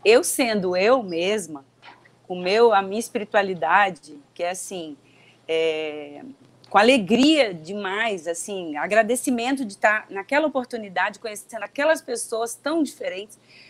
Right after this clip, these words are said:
assim, muitas vezes eles, eles falavam pra mim, é, como me vestir, é, né? E lá tem,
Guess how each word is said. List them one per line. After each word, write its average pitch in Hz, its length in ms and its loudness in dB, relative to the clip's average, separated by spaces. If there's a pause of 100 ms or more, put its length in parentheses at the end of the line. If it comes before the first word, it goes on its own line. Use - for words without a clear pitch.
(160)
assim, 208 340 -2
muitas 202 500 -2
vezes 226 220 2
eles, 226 320 -4
eles 214 340 -4
falavam 247 580 -2
pra 190 180 -4
mim, 202 340 -4 (520)
é, 185 140 0
como 208 280 -2
me 202 140 -2
vestir, 233 800 0 (420)
é, 156 480 2
né? 175 400 0
E 190 120 -6
lá 196 300 6
tem, 233 420 -4